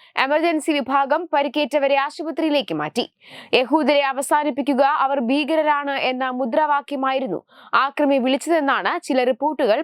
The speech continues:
പറയുന്നത്. എത്ര കുട്ടികളെയാണ് നിങ്ങൾ കൊന്നതെന്നും അയാൾ ചോദിക്കുന്നുണ്ടെന്നും വിവരമുണ്ട്.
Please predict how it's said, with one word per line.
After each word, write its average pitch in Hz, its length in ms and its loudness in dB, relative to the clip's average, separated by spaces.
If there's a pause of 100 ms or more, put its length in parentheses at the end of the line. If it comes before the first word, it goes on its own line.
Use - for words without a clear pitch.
പറയുന്നത്. 165 480 -2 (640)
എത്ര 427 280 4
കുട്ടികളെയാണ് 349 760 0
നിങ്ങൾ 294 220 2
കൊന്നതെന്നും 294 720 0
അയാൾ 277 300 0
ചോദിക്കുന്നുണ്ടെന്നും 254 800 0
വിവരമുണ്ട്. 170 520 2